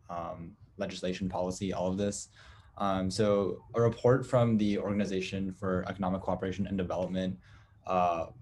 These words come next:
put out a quote about the role of think tanks in, in today's society, um, a few years back, and it reads, "The most gratifying moments in the think tank world have come when ambitious, politically out of the question ideas got noticed by public officials and legislators,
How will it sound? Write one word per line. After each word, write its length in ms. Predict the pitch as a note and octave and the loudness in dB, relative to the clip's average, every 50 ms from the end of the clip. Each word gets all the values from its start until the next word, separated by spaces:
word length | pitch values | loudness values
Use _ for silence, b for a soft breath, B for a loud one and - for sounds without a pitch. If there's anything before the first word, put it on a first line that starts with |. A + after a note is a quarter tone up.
| - - - - - - | -20 -20 -20 -20 -20 -4
put 120 | - B2 | 0 4
out 120 | A2+ A2+ A2 | 4 6 6
a 80 | G#2+ | 4
quote 540 | G#2 - - - G#2 G2 F#2+ F#2+ F#2 F2+ F2+ - | 2 0 -2 0 2 4 4 4 4 2 0 -4
about 260 | - F#2+ F#2 F#2 F#2 F2+ | -4 -2 0 0 0 0
the 80 | G#2 | 0
role 220 | F#2+ F#2+ G2 G2+ G2+ | 0 2 2 2 0
of 100 | F#2+ - | 0 -2
think 240 | - G2 F#2+ F#2+ | -4 -6 -6 -4
tanks 220 | - G2 F#2+ G2 F#2 | -4 -6 -6 -6 -6
in, 120 | F#2 F#2 F#2 - - - - - | -6 -6 -6 -8 -12 -14 -10 -6
in 100 | G2 F#2+ | -6 -4
today's 280 | F#2+ G2+ F#2 F#2+ F#2+ | -2 -2 -2 -2 -2
society, 580 | - F#2 F2+ - E2 F2 F#2+ G2 G#2+ A#2 A#2 A#2 B B B B B B B B B - | -2 -4 -4 -4 -2 0 0 2 2 0 0 -2 B B B B B B B B B -4
um, 340 | G2+ F#2+ F#2 F2+ F2 F2+ F#2 F2+ | 0 2 2 2 2 0 -2 -4
a 40 | |
few 120 | F#2 - G#2+ | 0 2 2
years 180 | G2+ F#2+ F2+ | 2 2 2
back, 320 | - F2+ F2 E2+ F2+ - - - | 2 2 2 0 0 -4 -6 -6
and 180 | F#2+ F#2+ F#2+ F#2 | -4 -2 -2 -2
it 100 | E2 F2 | -2 -2
reads, 380 | F#2 G2+ G2+ G2 F#2 F#2 - b b b b b b b b - | -2 -2 -2 -2 -4 -6 -10 b b b b b b b b -6
"The 140 | G#2+ G#2 A2+ | 0 4 6
most 320 | G#2+ G#2 A2+ B2 B2 B2+ G2+ | 6 8 8 6 6 4 2
gratifying 640 | G#2 G#2+ G2 G2+ G#2 G#2 - A2 G#2+ G#2 G2+ G2+ G2 | 2 4 4 4 4 2 4 4 4 4 4 2 2
moments 420 | F#2+ F#2+ F#2+ F#2+ G2+ G#2 - - - | 4 4 2 2 2 -2 -4 -4 -6
in 180 | G2+ G2 F#2+ | -6 -6 -4
the 80 | F#2+ F#2 | -4 -6
think 260 | - - G2 F#2 F#2 | -6 -8 -8 -8 -6
tank 260 | - G#2 F#2+ F#2 - | -6 -6 -6 -6 -6
world 340 | - F#2+ F#2+ G#2 A#2+ B2+ B2 - | -2 2 2 4 4 2 0 -2
have 160 | - G#2+ F#2 | -2 -2 -2
come 320 | - - - G2+ F#2+ F#2+ F#2+ | -2 -4 -2 0 0 0 0
when 320 | F#2 F#2 F#2 F#2 F2+ F#2 - | 0 0 0 0 0 0 0
ambitious, 580 | G#2 G2+ F#2 G2+ G#2 - A2+ A2+ A2+ - - - | 0 2 2 2 0 2 2 2 2 0 -4 -10
politically 760 | - - G#2 F#2+ F#2+ G2+ G2+ - G2 G2+ G2 G2 F#2+ F#2+ B B B B B B B - - G#2+ | -10 -8 -6 -4 -4 -4 -6 -6 -4 -4 -2 -2 -2 -4 B B B B B B B -2 2 4
out 100 | A2 A#2 | 6 6
of 80 | A2+ | 6
the 80 | G#2+ A2 | 4 4
question 300 | - - F#2+ - - F#2 | 2 0 -2 -4 -2 -2
ideas 460 | F2 F2 F2+ G#2+ A2 A2 A2 G#2 G2 | -2 0 2 4 4 4 4 2 2
got 200 | - G#2 F2 F#2 | 2 2 2 4
noticed 360 | F#2 F#2 F2+ F#2 F#2 - - - | 2 2 0 0 -2 -4 -4 -4
by 160 | F2+ F2+ F#2 | -2 -2 -2
public 440 | F#2 - - A2 G#2 G#2+ A2+ A2 - | -4 -4 -2 0 2 2 2 0 -2
officials 400 | F#2 - - F#2 G2+ G2+ F#2 F2+ | -6 -8 -8 -6 -6 -6 -6 -6
and 100 | F2+ F2 | -6 -6
legislators, 640 | E2 F2+ F#2+ G#2 - - B2 B2 B2+ B2+ C3 - | -4 -4 -6 -4 0 2 2 4 4 2 0 -2